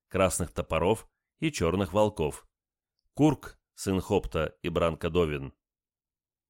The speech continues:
Гном и Смеска окинули кают-компанию взглядом,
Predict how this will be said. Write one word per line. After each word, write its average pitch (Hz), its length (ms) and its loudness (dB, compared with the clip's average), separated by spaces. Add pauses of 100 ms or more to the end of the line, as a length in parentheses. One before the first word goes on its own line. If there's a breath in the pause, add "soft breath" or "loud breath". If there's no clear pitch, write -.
Гном 107 320 4
и 117 160 -4
Смеска 107 680 0 (220)
окинули 123 520 2
кают-компанию 95 840 2
взглядом, 113 560 2